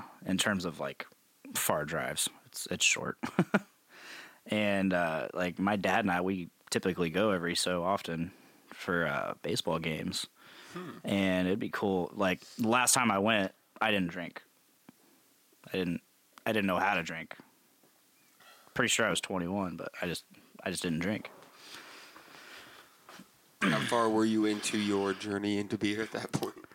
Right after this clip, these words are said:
Speaker 1: I think by that point, I was one tequila shot in <laughs> a few months prior.
Speaker 2: Oh.
Speaker 1: <laughs> I think Saint Patty's Day,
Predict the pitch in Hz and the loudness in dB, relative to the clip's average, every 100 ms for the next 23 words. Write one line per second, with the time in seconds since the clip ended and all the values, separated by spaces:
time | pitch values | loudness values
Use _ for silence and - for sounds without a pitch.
0 | - - - _ _ - 113 - 143 139 | -20 -20 -20 _ _ 0 2 6 6 6
1 | 123 110 107 110 - - 127 131 - 107 | 4 6 4 2 0 2 4 4 2 2
2 | 110 101 92 87 85 - - _ _ _ | 4 4 2 2 2 0 -2 _ _ _
3 | 95 98 101 101 98 - 98 92 - 90 | 0 2 4 4 2 0 2 4 4 4
4 | - 85 - - _ _ _ _ _ - | 0 -2 -6 -12 _ _ _ _ _ -8
5 | - 156 - - 104 - 120 110 104 - | -2 -2 -4 -8 -4 2 4 6 4 2
6 | - 80 73 85 - - - 127 147 - | 2 2 0 -4 -8 -6 -2 0 0 -2
7 | - 175 - - 233 - - - - - | -2 0 2 2 0 2 -2 -2 -8 -10
8 | - 139 123 - 135 110 131 127 110 107 | 0 6 8 8 6 4 4 4 4 4
9 | 107 104 101 | 4 4 2